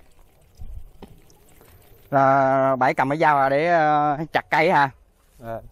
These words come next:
Speaker 1: À, để chặt cái cây tre. Rồi bây giờ, à,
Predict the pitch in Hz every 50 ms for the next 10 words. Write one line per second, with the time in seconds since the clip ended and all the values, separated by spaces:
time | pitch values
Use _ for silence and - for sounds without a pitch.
0 | - - - _ - _ _ _ - - - - - - - - - - - -
1 | - _ _ _ - - 120 123 127 131 127 127 131 123 131 135 - 123 - 151
2 | 143 151 139 120 147 147 151 147 127 - _ _ _ _ - - - - _ _
3 | _ - _ - - _ - - _ _ - - - - - - - - - _
4 | - - - - - - - 165 180 190 185 202 202 190 175 165 165 165 165 160
5 | 160 160